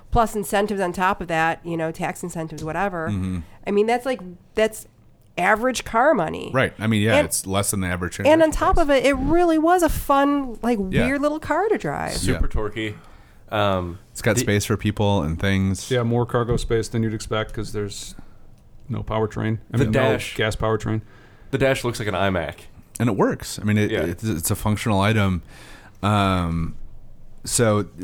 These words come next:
Speaker 2: that's, that's why it made our list, uh, this year. I think a really cool car. And I think, too, if you're listening to this, um, and haven't driven an E V,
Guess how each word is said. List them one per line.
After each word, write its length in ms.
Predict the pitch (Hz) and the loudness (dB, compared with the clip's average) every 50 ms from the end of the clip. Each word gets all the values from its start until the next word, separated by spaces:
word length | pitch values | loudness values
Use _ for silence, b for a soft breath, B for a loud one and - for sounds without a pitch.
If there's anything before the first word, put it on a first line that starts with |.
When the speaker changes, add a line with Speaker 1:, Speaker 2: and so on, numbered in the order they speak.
| 87 85 - - - - 101 | -12 -14 -16 -18 -18 -10 -2
Speaker 2:
that's, 560 | - 117 117 117 113 - - - - - - - - | 0 2 4 4 4 2 0 0 -2 -6 -8 -10 -10
that's 320 | 92 98 104 101 101 - | -4 -2 0 0 0 0
why 120 | - 98 92 | 0 0 0
it 40 | 90 | 0
made 180 | 87 87 87 85 | -2 -2 -2 -2
our 140 | 82 82 | -2 -2
list, 460 | 78 78 82 82 80 73 - - - - - | -4 -4 -4 -6 -6 -6 -8 -10 -12 -12 -10
uh, 340 | - 80 78 80 78 80 80 | -8 -6 -6 -6 -6 -8 -8
this 240 | 80 82 80 - - | -8 -8 -8 -6 -6
year. 380 | 85 82 82 80 80 80 76 - - | -4 -4 -4 -4 -4 -6 -8 -10 -10
I 140 | - 82 | -10 -10
think 220 | - - - 95 82 | -8 -6 -6 -4 -4
a 40 | 85 | -4
really 360 | 80 85 98 107 104 101 92 | -4 -2 0 0 2 0 0
cool 180 | - - 90 | -2 -4 -6
car. 280 | 87 - 90 82 82 85 | -4 -2 -2 0 0 0
And 140 | - - 87 | -2 -2 -4
I 60 | 87 | -4
think, 300 | 82 - 120 107 98 - - B B B B B B B B | -2 0 -2 -2 -2 -4 -10 B B B B B B B B
too, 120 | - 156 | -2 0
if 100 | 147 120 | 0 2
you're 100 | 110 104 | 2 0
listening 260 | 107 107 - - 104 98 | 0 0 0 0 0 0
to 40 | 92 | 0
this, 420 | 90 92 90 87 - - - - - - | 0 0 -2 -2 -2 -4 -6 -8 -8 -8
um, 560 | 87 90 87 85 82 80 82 80 - - - - - - | -6 -6 -6 -6 -6 -6 -6 -8 -8 -10 -12 -14 -12 -10
and 120 | - 87 98 | -8 -6 -6
haven't 460 | - - 98 107 101 110 113 107 - - - - - | -2 0 0 2 2 2 2 0 0 -6 -16 -18 -16
driven 480 | 107 - - 110 104 113 110 107 107 107 | -6 0 0 2 2 4 4 2 2 2
an 160 | - 98 101 | 0 0 0
E 140 | 101 104 104 | 2 2 2
V, 400 | 92 104 107 110 110 113 113 110 | 2 2 2 4 4 2 0 -2